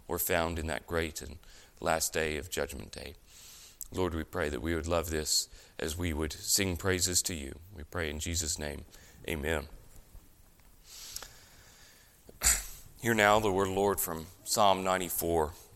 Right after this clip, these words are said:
This is God's holy, inerrant, infallible word. Please take heed how you hear. O Lord, God of vengeance,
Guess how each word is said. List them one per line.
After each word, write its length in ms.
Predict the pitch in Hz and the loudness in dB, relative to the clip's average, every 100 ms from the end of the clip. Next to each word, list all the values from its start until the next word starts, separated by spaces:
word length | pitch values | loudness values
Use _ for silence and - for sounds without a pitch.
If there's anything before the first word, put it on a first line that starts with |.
| - | -18
This 140 | - 92 | -6 -2
is 40 | |
God's 340 | - 95 85 - | 6 6 6 2
holy, 300 | 101 98 87 | -2 -2 -2
inerrant, 420 | 87 87 82 - | -4 -6 -8 -10
infallible 520 | 76 87 90 85 85 | -6 -2 -2 -2 -4
word. 360 | 76 71 69 - - - | -4 -6 -8 -16 -20 -18
Please 260 | - 101 - | -8 -2 0
take 200 | 95 90 | 0 0
heed 160 | - 82 | 0 -2
how 160 | 85 | 0
you 180 | 87 82 | -2 -4
hear. 320 | 82 - 73 - - - - - - - - - - - - - - - - - - - - - - - - - - - - - - - - _ - - - - - _ _ - | -8 -6 -6 -6 -14 -20 -20 -20 -20 -20 -20 -18 -16 -16 -20 -20 -18 -18 -18 -20 -20 -20 -20 -20 -20 -20 -20 -20 -20 -20 -20 -20 -14 -14 -16 _ -20 -20 -2 -2 -2 _ _ 6
O 120 | 110 | 8
Lord, 500 | 110 117 110 87 - - - - - - - | 10 10 10 6 0 -8 -12 -20 -20 -18 2
God 520 | 104 113 117 123 117 | 10 12 12 12 10
of 200 | 107 104 | 6 4
vengeance, 880 | 85 107 101 90 - - - - - | 6 6 6 0 -6 -6 -4 -4 -4